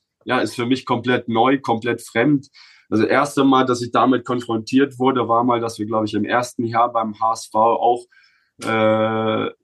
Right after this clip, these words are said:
ja, mit, äh, das war auch mit Men-, Mentaltrainern so einen Persönlichkeitstest gemacht haben. Und da kam schon raus, auch bei dem Persönlichkeitstest, dass ich schon Fähigkeiten habe, die im Zentrum, ja,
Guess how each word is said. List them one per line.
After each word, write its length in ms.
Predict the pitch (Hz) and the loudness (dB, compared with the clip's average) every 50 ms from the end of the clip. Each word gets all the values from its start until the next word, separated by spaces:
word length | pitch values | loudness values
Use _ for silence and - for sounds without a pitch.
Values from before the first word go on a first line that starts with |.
| _ - | _ -8
ja, 220 | 95 101 107 104 | -2 0 0 2
mit, 340 | 113 113 107 107 107 - - | 2 0 -2 -2 -4 -8 -10
äh, 280 | 113 110 104 104 104 101 | -6 -4 -2 0 0 -2
das 160 | 104 104 - | -2 -2 -2
war 160 | 104 98 67 | 0 0 2
auch 140 | 85 110 - | 2 0 0
mit 220 | 120 113 107 107 | 0 -2 -2 0
Men-, 240 | 107 104 104 101 - _ | 0 -2 -2 -2 -4 _
Mentaltrainern 920 | - - 107 104 101 101 - 98 98 117 120 117 - - 117 113 120 117 107 | -10 -4 -2 -2 -2 0 2 2 2 2 0 -2 -2 -2 0 2 2 0 0
so 80 | 107 | 0
einen 120 | 107 104 104 | 0 -2 -2
Persönlichkeitstest 1160 | 104 107 104 110 120 135 139 - - - 131 127 - - - - - 139 131 131 - - _ | -2 -6 -4 -2 0 0 -2 -2 -4 -6 -6 -6 -6 -10 -12 -6 -4 -2 -2 -2 -4 -8 _
gemacht 440 | - 127 127 131 127 123 - - - | -2 0 2 2 2 0 -2 -2 -2
haben. 540 | 120 120 120 120 120 127 135 139 143 139 - _ - - - _ _ _ _ _ | 0 2 2 2 2 2 2 0 0 -2 -6 _ -20 -20 -20 _ _ _ _ _
Und 280 | - 107 113 113 110 113 | -2 0 0 0 2 2
da 140 | 110 110 110 | 0 0 0
kam 260 | - 123 117 117 110 | 2 0 0 0 0
schon 380 | - - 120 123 135 143 135 | -2 -2 0 0 2 2 0
raus, 440 | 135 127 110 107 113 123 127 127 123 | -2 -2 0 0 0 0 0 -2 -4
auch 220 | 110 104 113 110 - | -4 -6 -6 -4 -4
bei 140 | 110 107 | -4 -4
dem 160 | 113 110 104 104 | -2 -4 -4 -4
Persönlichkeitstest, 1400 | 107 104 110 113 123 135 131 - - 131 120 117 - - - _ _ _ - - 123 123 127 127 - - - - - - - - _ | -4 -2 -2 0 0 0 -2 -4 -6 -6 -6 -6 -8 -12 -20 _ _ _ -8 -4 -4 -4 -4 -4 -8 -12 -18 -20 -20 -20 -20 -14 _
dass 180 | - 104 104 107 | -4 -2 0 0
ich 300 | 110 107 107 - 110 - | 0 -2 -2 -2 -2 0
schon 340 | - 117 123 131 131 127 - - | 2 4 4 4 4 2 0 -4
Fähigkeiten 840 | - - - 131 135 135 135 - - 127 123 123 120 113 117 113 113 | -4 0 4 4 4 4 2 0 -2 0 0 0 -2 -4 -6 -2 0
habe, 420 | 120 120 120 120 120 120 117 113 | 2 4 4 2 2 0 -2 -2
die 580 | 110 113 117 117 113 117 120 120 120 120 120 120 - _ _ _ _ _ _ - | -4 -4 -6 -4 -2 -2 0 2 0 0 -2 -6 -12 _ _ _ _ _ _ -4
im 380 | 107 110 107 107 107 107 104 107 | 0 0 2 2 2 0 -2 -2
Zentrum, 1120 | - - 120 131 151 139 - - 123 127 123 131 131 127 127 127 127 127 123 120 - - | -2 0 0 2 0 -2 -2 -2 0 0 2 2 2 2 2 0 0 0 -2 -4 -8 -8
ja, 400 | - 107 107 113 117 120 110 - | -4 0 2 2 4 2 2 0